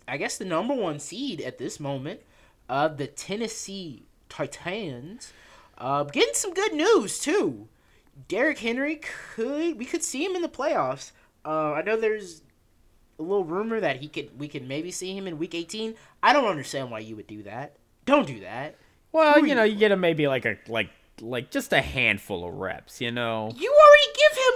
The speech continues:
Speaker 1: like, thirty plus carries a goddamn game. Let that
Speaker 2: Yeah,
Speaker 1: man
Speaker 2: I mean,
Speaker 1: rest. Like, okay,
Speaker 2: Yeah.
Speaker 1: get him some, get him some drives, get him some things. But running back, man, what I hear, running back is the easiest, uh,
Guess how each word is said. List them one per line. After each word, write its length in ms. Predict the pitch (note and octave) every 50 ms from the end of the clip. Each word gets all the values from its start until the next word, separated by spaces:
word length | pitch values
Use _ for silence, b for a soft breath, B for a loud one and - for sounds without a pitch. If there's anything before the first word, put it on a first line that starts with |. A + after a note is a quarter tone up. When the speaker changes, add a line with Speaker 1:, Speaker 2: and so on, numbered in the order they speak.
| A4 A#4+ A#4+
Speaker 1:
like, 80 | - -
thirty 640 | - - - F#4+ G#4+ B4 B4 A#4 A#4 A4+ A4+ A4
plus 320 | A4 - A4+ A#4+ A#4 G#4 -
carries 480 | - G4+ G#4+ G#4+ A4+ A#4 A4 G4+ F#4
a 60 | F#4+ D4+
goddamn 680 | A#3+ - E4+ F#4+ G#4+ G4+ F#4 F4+ F4 E4+ F4 E4+ D#4+ D4+
game. 560 | D#4 D4+ E4 F4+ F#4 F4+ C#4+ A3+ F#3 E3+ D#3
Let 200 | F3+ C4+ - -
that 200 | - - - -
Speaker 2:
Yeah, 60 | - A3 -
Speaker 1:
man 100 | G#2+ A2
Speaker 2:
I 40 |
mean, 100 | A2+ A#2
Speaker 1:
rest. 640 | A3+ B3+ C#4+ A#3 E3+ - - - - - - - b b b b b b b b b b _
Like, 300 | D4+ D#4+ D#4 D#4 - -
okay, 200 | E4+ D#4+ E4+ D#4
Speaker 2:
Yeah. 60 | -
Speaker 1:
get 140 | - F4+ F4+
him 200 | F#4 F4 D4+ C#4+
some, 300 | - - - D#4 C#4+ C4+ - -
get 120 | E4+ F#4+
him 60 | A4 A4
some 140 | A4 G#4+ F#4
drives, 540 | C4+ A#3+ F#3+ E3+ D3+ C#3 C3+ C#3 D3+ - - - F#3+ G3+
get 120 | C4+ C#4 C#4+
him 100 | D#4 D#4+
some 240 | D4+ - D4+ C#4+ C4+
things. 320 | - A#3+ A3+ G#3+ G#3+ G#3
But 260 | G3 A3+ A#3+ A#3 G#3+
running 300 | A#3 D#4 F#4 F4 F4 D#4+
back, 280 | C#4+ D4+ D4 C#4+ C#4+ C#4+
man, 420 | C4+ C4+ C4 B3+ B3+ B3+ B3 B3 - b b b b b b b b _ _
what 160 | - D#4+ D#4+ C4
I 100 | B3 A#3
hear, 360 | A#3 - A3 A3 G#3 F#3 F3+
running 280 | F3 G#3 A#3 A#3 A#3 G3
back 240 | E3 D#3+ D#3+ D#3 D#3
is 140 | D3 C3
the 160 | A#2+ C3 B2+ - _ _ _ _ _ _
easiest, 840 | D#3 D#3 D#3+ E3+ E3+ D3+ C3+ B2+ C3 A#2+ A#2+ A2+ G2 - - - b b b b b b b b b b b _ _ -
uh, 540 | A#2+ B2 A#2+ A#2 A#2 A2+ A2 G#2+ G2+ F#2